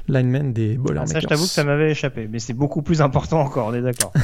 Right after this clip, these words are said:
Speaker 1: <laughs> C'est, c'est dommage, c'est des joueurs qu'on aimerait bien voir comme ça une dernière fois, et qu'on reverra simplement,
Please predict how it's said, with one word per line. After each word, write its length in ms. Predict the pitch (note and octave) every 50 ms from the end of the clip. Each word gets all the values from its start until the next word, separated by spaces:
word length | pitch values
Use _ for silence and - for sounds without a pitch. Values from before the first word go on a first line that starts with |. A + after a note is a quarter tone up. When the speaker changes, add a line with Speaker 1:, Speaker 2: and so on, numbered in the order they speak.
| - - C3+ A2+ - -
Speaker 1:
<laughs> 420 | C#3 - - - - - - -
C'est, 280 | - - C3+ B2 A2+ A2
c'est 160 | - - E3+
dommage, 400 | E3 F#3+ F3 E3+ F3+ E3+ C#3 - -
c'est 160 | C3+ - -
des 120 | - B2 A#2+
joueurs 160 | B2+ C#3+ -
qu'on 180 | - - B2
aimerait 220 | A#2+ A#2+ A#2+ A#2+ A#2
bien 160 | A2+ B2 A#2
voir 200 | A2+ A#2+ C#3 C#3
comme 120 | - -
ça 100 | - -
une 80 | C#3+ B2+
dernière 260 | C3 B2+ A#2+ B2 A#2
fois, 200 | - - E3+ E3+ - - - - - - - - - - - - - - - - - -
et 120 | - - -
qu'on 160 | - E3 D#3+
reverra 360 | D3+ - - B2 B2+ A#2 C3
simplement, 480 | C3+ - D#3+ - - B2+ A#2 A#2+ -